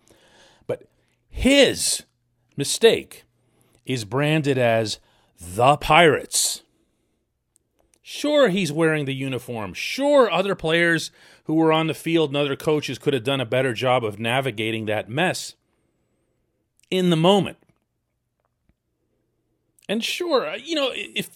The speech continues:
if you want to be Shelton and you want to be accountable to everyone through the system and you don't want the prospects through the system to look at that play and think, "Wow, man, this organization's really a joke," then he does have something to say,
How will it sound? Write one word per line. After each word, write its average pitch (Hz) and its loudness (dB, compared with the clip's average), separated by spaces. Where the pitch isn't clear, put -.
if - -8
you 254 -2
want 294 2
to 277 4
be 254 0
Shelton 240 0
and 185 -2
you 214 0
want 240 0
to 208 0
be 220 0
accountable 202 -2
to - -4
everyone 196 2
through 185 -2
the 160 -2
system 156 -4
and 120 -4
you 175 -4
don't 190 2
want 175 -4
the 139 -8
prospects 160 -4
through 139 -4
the 117 -8
system 135 -4
to - -10
look 147 2
at 123 -6
that 131 0
play 147 -2
and 113 -8
think, 110 -6
"Wow, 165 6
man, 147 2
this 202 0
organization's 120 -2
really 135 0
a 92 -6
joke," 180 0
then 233 6
he 277 -6
does 269 0
have 202 4
something 147 -4
to 147 -4
say, 127 -2